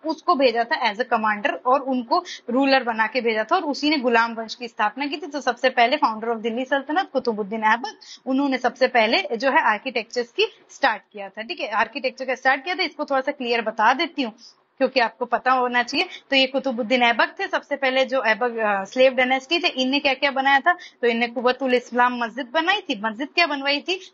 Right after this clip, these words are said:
उस में जो चीजें इंडियन टेम्पल्स जैसी थी उसी को उन्होंने फॉर्म किया था, तो मस्जिद बनवाई। फिर उसके बाद उनने,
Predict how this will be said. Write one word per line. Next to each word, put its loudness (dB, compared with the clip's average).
उस -4
में 2
जो 2
चीजें -2
इंडियन 0
टेम्पल्स -2
जैसी -4
थी -4
उसी -4
को -2
उन्होंने 0
फॉर्म 0
किया -4
था, -12
तो -8
मस्जिद -4
बनवाई। 2
फिर -2
उसके -2
बाद 4
उनने, -2